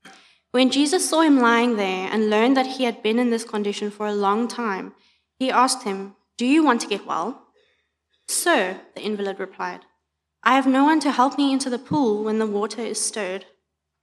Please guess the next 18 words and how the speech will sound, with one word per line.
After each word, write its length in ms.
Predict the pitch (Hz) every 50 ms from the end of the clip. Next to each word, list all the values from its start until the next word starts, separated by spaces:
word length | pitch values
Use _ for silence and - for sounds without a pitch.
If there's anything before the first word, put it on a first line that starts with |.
| _ _ _ _ _ _ _
While 160 | - 233 254
I'm 180 | 269 277 285 285
trying 300 | - - 330 330 339 330
to 80 | 330 -
get 180 | 277 269 277 -
in, 380 | 254 240 214 208 220 220 - - _ _
someone 340 | - - 269 269 269 269 254
else 240 | - 247 277 269 269
goes 300 | - 240 233 233 226 -
down 260 | 220 214 220 226 226
ahead 220 | 226 226 233 254
of 120 | 262 254 -
me." 220 | 175 170 185 196 _ _ _ _ _ _ _ _ _ _ _ _ _ _ _ _ _ _ _ _ _ _ _ -
Then 160 | 226 233 226
Jesus 340 | 226 247 254 247 269 269 -
said 200 | - 240 226 -
to 100 | - 220
him, 240 | 208 208 196 196